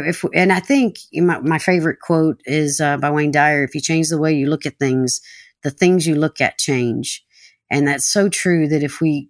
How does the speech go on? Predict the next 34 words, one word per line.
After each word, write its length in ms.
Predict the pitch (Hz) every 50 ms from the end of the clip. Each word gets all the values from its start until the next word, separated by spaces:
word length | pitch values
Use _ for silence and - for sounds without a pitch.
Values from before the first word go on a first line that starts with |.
| _ _
didn't 360 | - 185 185 - 185 185 165
look 240 | 156 156 147 - -
at 280 | 151 143 143 - - _ _ _ _ - - _ _ - - - - - - - _
the 220 | - 165 160 156 156
other 180 | 156 156 151
side 260 | 139 - - 143 139
of 60 | 143 135
the 100 | 131 123
aisle 300 | 131 135 131 135 127 123
as 160 | 123 117 135
opposition, 720 | 127 123 - - 120 131 147 143 - - - 123 123 123
but 140 | 120 - - _ -
found 300 | 147 139 135 135 131 131
that 160 | 135 - -
there's 240 | 139 139 135 131 -
a 40 | 110
synergy 600 | - - - 147 147 147 143 123 120 123 117 110 - - - - - _
for 120 | - 156
both 380 | 131 - 143 143 156 147 - -
levels 400 | 147 147 143 139 143 139 - -
to 140 | - - 135
improve, 580 | 131 127 - 151 143 147 165 196 190 - - _ _ _ - - - - - - - - _ _ -
um, 520 | 135 131 127 123 123 127 127 127 127 127 -
and 140 | 147 156 147
understand, 960 | 131 170 170 160 165 151 - - - 143 139 139 135 127 123 123 123 127 - - - _ -
then 420 | 147 156 147 139 139 135 127 113 -
I 60 | 139
think 240 | 135 - 151 143 139 -
we 80 | 139
can 180 | 131 - 139 139
really 480 | 139 151 160 160 156 151 143 131 143 - _ _ _ _ _ _ _ _ _ _ _
deliver 420 | - 175 165 165 175 160 156 156 143
better 280 | 135 143 139 143 147
products 840 | 127 - - 143 131 131 123 - - - - - - - - -